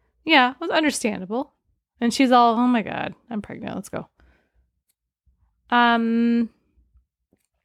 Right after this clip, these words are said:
uh, so, couple fun facts. Not a whole lot,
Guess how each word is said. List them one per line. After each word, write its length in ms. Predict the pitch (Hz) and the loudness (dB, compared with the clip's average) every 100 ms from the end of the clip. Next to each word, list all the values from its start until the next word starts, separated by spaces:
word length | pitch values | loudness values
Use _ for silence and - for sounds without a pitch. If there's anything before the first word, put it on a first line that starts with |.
| _ - - - | _ -16 -14 0
uh, 920 | 285 311 330 339 349 359 370 392 392 - _ _ _ _ _ _ _ _ _ - | 2 4 4 4 2 2 2 2 0 -4 _ _ _ _ _ _ _ _ _ -12
so, 540 | - 302 285 285 - _ _ _ _ _ _ _ _ _ _ _ _ _ _ _ _ _ _ | 2 4 6 4 -2 _ _ _ _ _ _ _ _ _ _ _ _ _ _ _ _ _ _
couple 400 | - 262 247 247 - | 0 2 2 -2 -6
fun 280 | - 247 240 | 2 2 2
facts. 560 | 220 202 214 - - _ _ | -2 -4 -12 -20 -20 _ _
Not 200 | 359 427 453 | 2 4 6
a 40 | 415 | 2
whole 420 | - - 415 262 | -4 -4 0 0
lot, 360 | - 123 175 | -2 -6 -6